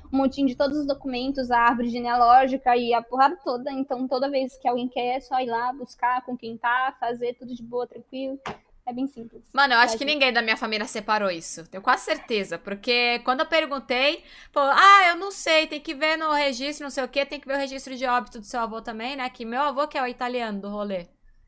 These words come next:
Speaker 2: já
Speaker 1: É.
Speaker 2: falecido. E tipo, eu falei, velho, eu vou ter que ir pra Pernambuco. Pior que eu vou ter que ir pra Pernambuco mesmo, porque se eu quero pegar a cidadania, cidadania italiana, eu vou ter que ir lá, fazer os negócios, caçar e não sei o quê, aproveita
Speaker 1: É,
Speaker 2: e visita.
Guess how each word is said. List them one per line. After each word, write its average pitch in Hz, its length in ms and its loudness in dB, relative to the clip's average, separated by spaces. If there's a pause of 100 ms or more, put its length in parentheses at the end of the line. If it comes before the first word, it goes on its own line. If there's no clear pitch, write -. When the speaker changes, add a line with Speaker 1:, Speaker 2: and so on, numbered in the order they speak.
Speaker 2:
já 202 220 -8
Speaker 1:
É. 254 280 -4
Speaker 2:
falecido. 202 320 -10 (480)
E 240 160 -6
tipo, 247 260 -4
eu 247 120 0
falei, 277 220 2
velho, 208 520 4 (800)
eu 208 120 -6
vou 233 80 -4
ter 269 140 2
que 330 80 -8
ir 339 40 -6
pra 311 160 0
Pernambuco. 262 880 -4 (320)
Pior 320 240 4
que - 80 -6
eu 349 40 0
vou 359 80 -2
ter 359 120 -8
que 370 80 -8
ir - 40 -10
pra 349 120 0
Pernambuco 349 540 -4
mesmo, 214 380 -2
porque 247 240 -4
se 277 100 -4
eu 285 60 0
quero 302 240 -4
pegar 277 260 -2
a 262 40 0
cidadania, 247 600 -10
cidadania 214 540 -8
italiana, 214 520 -8
eu 240 80 -10
vou 226 100 -10
ter 247 120 -8
que 339 180 -16
ir 415 60 -8
lá, 294 360 0 (480)
fazer 240 280 0
os 240 200 -6
negócios, 220 560 -2
caçar 247 480 0
e 269 40 -6
não 277 80 -10
sei 311 160 -8
o - 40 -20
quê, - 100 -8
aproveita 262 380 4
Speaker 1:
É, - 20 0
Speaker 2:
e - 20 -2
visita. 349 120 -6